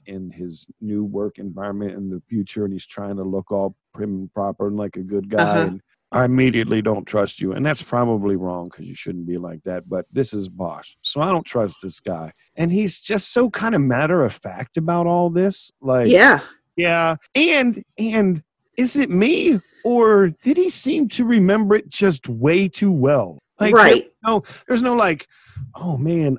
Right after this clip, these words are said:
Speaker 1: uh, that night we, uh, shoot, I don't even remember." No, it was like, "Yeah, I saw him get, get into this van, and then I just went home because, well, we had fought, and I didn't really care." So, what? No.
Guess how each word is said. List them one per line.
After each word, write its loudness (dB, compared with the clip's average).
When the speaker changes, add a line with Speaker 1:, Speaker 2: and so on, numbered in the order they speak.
Speaker 1:
uh, 2
that -2
night 0
we, 0
uh, 2
shoot, -4
I -4
don't 2
even 0
remember." -2
No, -4
it 0
was -2
like, -4
"Yeah, 2
I -4
saw 0
him 0
get, -6
get -2
into -2
this -2
van, -2
and -2
then 0
I 0
just -6
went -4
home 0
because, -4
well, 0
we 2
had 0
fought, 0
and -6
I -2
didn't -2
really -4
care." -2
So, -2
what? -6
No. -4